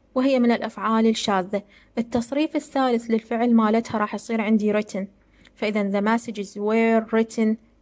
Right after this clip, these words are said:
yesterday البارحة، أكملها معناها الرسائل كتبت البارحة، لكن ما ذكرت منو كتبها.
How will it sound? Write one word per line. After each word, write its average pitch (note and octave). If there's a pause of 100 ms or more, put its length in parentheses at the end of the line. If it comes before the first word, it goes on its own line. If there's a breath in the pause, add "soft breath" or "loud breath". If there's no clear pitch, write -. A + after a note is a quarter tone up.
(240)
yesterday F#3 (340)
البارحة، G3 (180)
أكملها G#3+ (100)
معناها G#3+
الرسائل G#3
كتبت A#3
البارحة، G3 (460 loud breath)
لكن C4
ما B3+
ذكرت G3
منو G3
كتبها. G3+